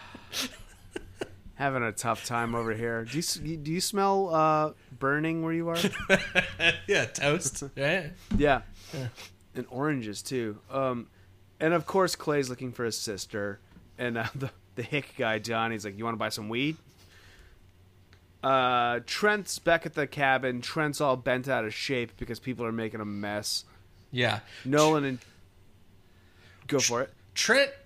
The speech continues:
Speaker 2: I don't, Trent brought everyone to his house, but then he hates everybody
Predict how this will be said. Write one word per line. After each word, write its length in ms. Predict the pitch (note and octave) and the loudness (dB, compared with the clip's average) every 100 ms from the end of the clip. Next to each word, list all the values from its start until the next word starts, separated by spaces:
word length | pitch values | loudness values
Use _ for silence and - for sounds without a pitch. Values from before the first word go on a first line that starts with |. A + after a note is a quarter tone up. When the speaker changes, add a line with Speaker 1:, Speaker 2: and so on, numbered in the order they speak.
| - - - - - - - | -12 -10 -10 -16 -18 -20 -2
Speaker 2:
I 120 | G#3+ | 2
don't, 120 | C#4+ - - | 2 -2 -2
Trent 280 | - F4 D#4+ - - - C#3+ | 2 2 0 -10 -20 -16 -10
brought 400 | A#2 F#3 A3+ G#3+ | 4 8 10 10
everyone 540 | G3+ G#3+ G3+ E3+ D3 | 10 8 6 6 4
to 160 | E3 D3+ | 4 4
his 200 | C#3+ B2 | 4 2
house, 560 | C#3+ D#3 C#3 A2 - - - - - - - - | 2 2 2 0 -4 -8 -20 -20 -20 -20 -20 -2
but 180 | D3 C#3+ | 0 4
then 200 | D3+ B2+ | 4 6
he 220 | D#3 C3+ | 2 2
hates 320 | A2 F3 F3 D#3+ | 4 4 6 6
everybody 720 | D#3 D#3+ A#2+ G2+ G2 G2 | 6 4 2 2 2 0